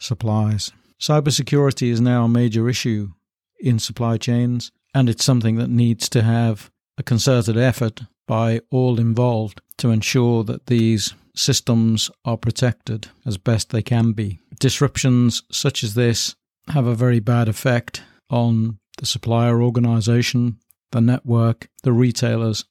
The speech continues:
and of course, the customers. The computer systems that J B S used were hacked, which temporarily shut down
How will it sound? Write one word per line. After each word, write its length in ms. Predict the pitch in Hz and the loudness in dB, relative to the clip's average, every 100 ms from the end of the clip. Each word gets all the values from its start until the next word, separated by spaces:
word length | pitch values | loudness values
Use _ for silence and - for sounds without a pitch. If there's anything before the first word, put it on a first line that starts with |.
| _ - | _ -2
and 120 | 113 | -2
of 100 | - | 0
course, 440 | 127 113 107 - _ | 0 0 -2 -4 _
the 100 | - | -2
customers. 600 | 127 - - 107 104 - _ _ _ _ | -2 0 0 0 -2 -8 _ _ _ _
The 160 | 107 | -6
computer 440 | 107 117 151 131 127 | -2 0 2 0 0
systems 600 | 131 - 127 123 117 113 | -2 -2 0 2 0 -2
that 240 | 113 - | -8 -6
J 200 | - 120 | 0 0
B 140 | 110 113 | 2 2
S 260 | 113 - | 0 0
used 560 | 123 135 131 127 123 - | 0 2 2 0 -2 -6
were 200 | 101 92 | -6 -4
hacked, 580 | 92 135 131 131 - - _ _ | -4 -2 0 -2 -8 -18 _ _
which 240 | 113 - | -10 -6
temporarily 840 | - 135 117 123 117 113 110 107 104 | 0 0 0 -2 0 -2 -2 -4 -4
shut 360 | - - 120 _ | -4 -4 -6 _
down 500 | 127 127 123 120 | 2 4 2 0